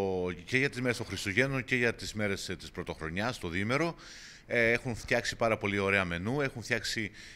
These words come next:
εορταστικά μενού για όλα τα βαλάντια και μάλιστα προσπαθούμε να κρατήσουμε τους τιμοκαταλόγους χαμηλά,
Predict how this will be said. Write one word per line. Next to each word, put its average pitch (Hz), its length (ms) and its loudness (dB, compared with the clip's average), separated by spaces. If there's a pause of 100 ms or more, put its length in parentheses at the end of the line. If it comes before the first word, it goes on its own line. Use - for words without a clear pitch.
εορταστικά 104 580 0
μενού 110 240 -2
για 104 180 4
όλα 107 160 0
τα 95 120 -2
βαλάντια 107 480 0
και 131 160 -4
μάλιστα 117 460 -2
προσπαθούμε 107 420 -6
να 113 60 -4
κρατήσουμε 110 460 -4
τους 95 760 -4
τιμοκαταλόγους 92 680 -4
χαμηλά, 98 500 -2